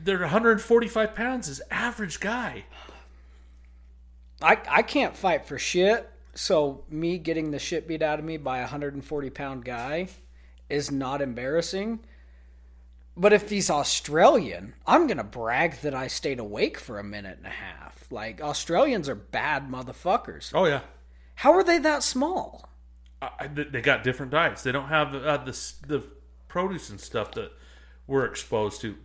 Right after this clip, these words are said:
Speaker 1: Probably more potatoes. Anything. I mean, our diet is a lot of meat and potatoes out here. They probably eat more fish and, and, you know.
Speaker 2: I actually didn't eat today, and I'm
Speaker 1: Quinoa.
Speaker 2: still fat. That could have something to do with it.
Speaker 1: Dude,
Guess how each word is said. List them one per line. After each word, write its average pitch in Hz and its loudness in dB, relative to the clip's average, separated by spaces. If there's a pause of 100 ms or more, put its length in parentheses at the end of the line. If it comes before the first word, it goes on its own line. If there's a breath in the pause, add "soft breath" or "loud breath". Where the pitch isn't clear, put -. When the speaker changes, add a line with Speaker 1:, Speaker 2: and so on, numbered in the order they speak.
Speaker 1:
Probably 175 -2
more 107 -4
potatoes. - -8 (480 soft breath)
Anything. 135 -10
I 98 -8
mean, 104 -10
our 117 -4
diet 117 -4 (100)
is 104 -12
a 110 -4
lot 101 -2
of 87 -10
meat 104 -10
and - -20
potatoes 113 -6
out 107 -12
here. 104 -8 (260 soft breath)
They 160 -4
probably 101 -2
eat 101 -16
more 101 -8
fish - -8
and, - -20 (520)
and, 87 -14 (540)
you 104 -16
know. 90 -14
Speaker 2:
I 139 -4
actually 139 -6
didn't 117 -10
eat 139 -8
today, 104 -12
and 101 -14
I'm 95 -12
Speaker 1:
Quinoa. 135 -6
Speaker 2:
still 120 -8
fat. 113 -10
That 120 -10
could 127 -12
have 104 -12
something 101 -12
to 90 -16
do 110 -16
with 107 -18
it. 95 -16
Speaker 1:
Dude, 196 0